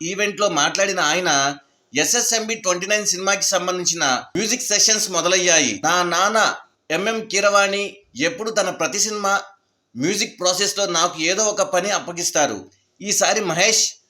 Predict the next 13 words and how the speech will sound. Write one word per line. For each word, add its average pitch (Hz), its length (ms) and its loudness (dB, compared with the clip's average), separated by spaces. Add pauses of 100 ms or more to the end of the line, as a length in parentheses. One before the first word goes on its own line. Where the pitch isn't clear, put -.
(240)
రాజమౌళి 214 540 0
ప్రాజెక్ట్లో 190 520 -2
కూడా 156 540 2 (280)
నాకు 165 260 -2
బాధ్యత 160 420 0
ఇచ్చారని 190 760 0
తెలిపారు." 160 520 0 (420)
ఈ 226 120 -4
మాటలతోనే 185 1000 0 (260)
మహేష్ 190 380 4
అభిమానులు 202 440 0
ఉత్సాహంగా 196 540 2
మారారు. 160 560 2